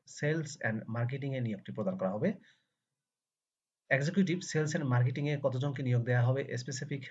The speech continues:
বলা হয়নি। পদের সংখ্যা হচ্ছে অনির্ধারিত। বয়স পঁচিশ থেকে ত্রিশ বছর। জব লোকেশন হবে ঢাকায়।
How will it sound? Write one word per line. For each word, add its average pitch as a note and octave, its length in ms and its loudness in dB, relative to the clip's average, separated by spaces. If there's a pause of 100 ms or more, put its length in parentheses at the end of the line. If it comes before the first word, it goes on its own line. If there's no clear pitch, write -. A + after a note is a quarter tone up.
বলা A2+ 180 0
হয়নি। A2+ 240 -4
পদের A#2+ 260 -2
সংখ্যা B2 340 -4
হচ্ছে B2 320 -4
অনির্ধারিত। A#2 560 -4 (560)
বয়স C3 260 2 (100)
পঁচিশ D3 280 -10
থেকে E3+ 260 -8
ত্রিশ B2 320 -2
বছর। - 240 -12 (420)
জব A#2 180 -2
লোকেশন B2 300 -4
হবে C3+ 240 -2
ঢাকায়। C3+ 380 -2